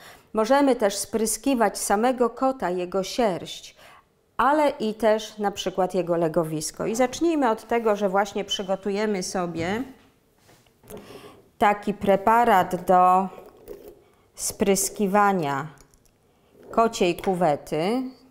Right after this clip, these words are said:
Tutaj mam troszeczkę za dużo wody, to może wyleję wodę do kwiatka.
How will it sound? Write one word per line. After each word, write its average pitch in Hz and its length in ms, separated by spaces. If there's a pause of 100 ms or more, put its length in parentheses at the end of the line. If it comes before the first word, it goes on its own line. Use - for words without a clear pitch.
(140)
Tutaj 214 320
mam 170 220
troszeczkę 190 600
za 180 140
dużo 190 380
wody, 151 500
to 165 120
może 156 340
wyleję 165 500 (500)
wodę 160 320
do - 140
kwiatka. 220 840